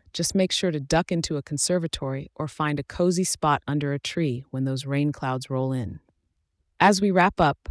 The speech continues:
remember to check back in tomorrow for your next update. I'll be right here, ready to help you plan your day. And don't forget, if you're enjoying the show, share it with a local friend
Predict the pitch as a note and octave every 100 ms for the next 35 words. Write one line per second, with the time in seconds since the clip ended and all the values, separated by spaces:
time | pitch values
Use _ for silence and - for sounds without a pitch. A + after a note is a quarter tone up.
0 | - - D3 D3+ D#3 D#3+ - E3 - D3+
1 | D3+ D3+ D#3 D#3 D3 C#3 C#3 - C#3+ C#3+
2 | C#3+ - - C#3 - A#2 - _ _ _
3 | _ C#3 C#3 C3+ D3 D3 - D#3 D3 D#3
4 | _ _ _ D3 D3+ D#3+ D#3 D3 - C#3+
5 | - C3+ C3+ C3 B2 G2+ A#2+ - C#3 F3
6 | - A3+ F#3+ D#3 - _ - - C#3+ C#3+
7 | D3 G3 A#3 G#3+ - D#3+ C#3+ D#3 - _
8 | _ - - G3 G#3 F#3 E3 E3 F3 F3+
9 | - E3+ C#3+ A#2 -